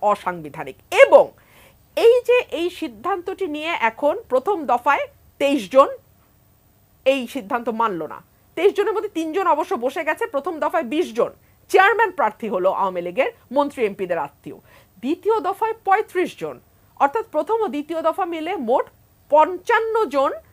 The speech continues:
প্রার্থী চেয়ারম্যান পদে দাঁড়ায় গেলেন, যারা কোনো না কোনোভাবে মন্ত্রী এমপিদের ঘনিষ্ঠ আত্মীয়। এই যে প্রধানমন্ত্রীর তরফ থেকে যে সিদ্ধান্তটি আসলো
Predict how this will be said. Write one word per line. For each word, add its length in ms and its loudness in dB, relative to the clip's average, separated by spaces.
প্রার্থী 440 4
চেয়ারম্যান 560 2
পদে 200 2
দাঁড়ায় 340 2
গেলেন, 260 -2
যারা 220 0
কোনো 200 -6
না 100 0
কোনোভাবে 380 -4
মন্ত্রী 360 -6
এমপিদের 380 0
ঘনিষ্ঠ 380 -10
আত্মীয়। 400 -2
এই 220 2
যে 260 -2
প্রধানমন্ত্রীর 1080 -8
তরফ 260 -2
থেকে 220 -10
যে 160 -8
সিদ্ধান্তটি 680 -10
আসলো 460 -8